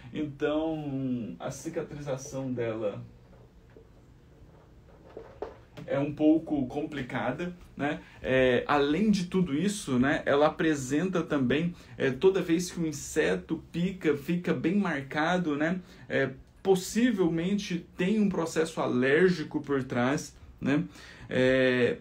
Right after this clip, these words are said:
não sente muito o cheiro das coisas, né? Tem dificuldade com cheiros, espirra muito e ela vem apresentando, então, é, preferências por água gelada,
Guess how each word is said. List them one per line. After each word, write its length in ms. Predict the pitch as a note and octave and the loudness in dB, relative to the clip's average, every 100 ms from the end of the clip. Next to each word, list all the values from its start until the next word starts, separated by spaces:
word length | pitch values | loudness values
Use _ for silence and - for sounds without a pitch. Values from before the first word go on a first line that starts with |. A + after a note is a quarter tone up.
| - | 4
não 260 | F3 A#3 | 6 8
sente 400 | B3 - G3 G3+ | 6 0 0 0
muito 280 | F#3+ F#3 F3 | 2 0 0
o 20 | |
cheiro 360 | D#3+ - D#3 E3 | -2 0 0 2
das 300 | D3+ C#3 - | 0 -2 -4
coisas, 500 | - B2 D#3 E3 C3 | -2 2 2 0 -2
né? 120 | C3+ | -4
Tem 160 | C3 D3 | -2 -4
dificuldade 640 | - - C3 B2 C3 E3 | -6 -8 -4 0 2 0
com 180 | E3 B2+ | -2 -2
cheiros, 640 | A#2+ - C3 D3+ E3+ E3+ - - - B2+ | -4 -2 0 2 0 -4 -12 -20 -6 0
espirra 560 | E3 - - A#3+ G3 | 0 0 4 6 6
muito 480 | E3+ E3 F#3+ F#3 G#3 - - - - | 4 2 0 0 -4 -6 -16 -18 -4
e 320 | A#3 B3+ C4 - - - | 2 4 2 -10 -16 -4
ela 260 | F#3+ G3 | 0 4
vem 280 | F3+ F3 F#3 | 2 2 0
apresentando, 920 | F3+ F3+ F3 E3+ E3+ D#3+ D#3+ F3 E3+ | 0 0 0 0 0 2 2 4 2
então, 520 | D#3 C#3+ D#3 E3 F3+ - - - - B2 | 2 -2 0 2 2 -2 -14 -20 -18 -8
é, 460 | C3 C#3+ C#3+ - - - - | 0 2 2 0 -8 -14 -6
preferências 1120 | G#3 G#3+ G3+ E3+ E3+ F#3+ F#3 - - - - - - | -4 -4 0 2 2 0 -2 -6 -8 -10 -16 -20 -4
por 380 | E3+ D3 A2 - - | 0 2 0 -6 -8
água 500 | - G3+ C4 G3+ E3 | -2 0 0 0 -2
gelada, 880 | D3 D3 A2+ A2+ A2+ A2+ B2+ E3 B3+ | -2 -2 -2 -4 -6 -6 -4 -4 -4